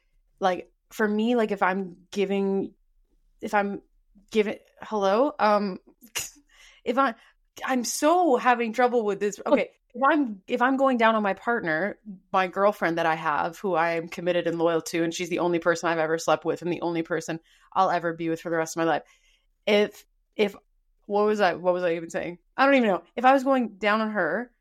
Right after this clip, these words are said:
Speaker 1: uh, it's just important for me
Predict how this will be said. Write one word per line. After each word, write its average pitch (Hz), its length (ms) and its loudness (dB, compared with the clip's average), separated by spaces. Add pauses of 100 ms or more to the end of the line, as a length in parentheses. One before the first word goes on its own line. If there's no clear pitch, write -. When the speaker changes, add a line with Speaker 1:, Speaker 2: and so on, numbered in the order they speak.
(880)
Speaker 1:
uh, 180 520 2 (640)
it's - 180 -6
just 240 180 0
important 226 480 0
for 247 120 -4
me 196 260 -4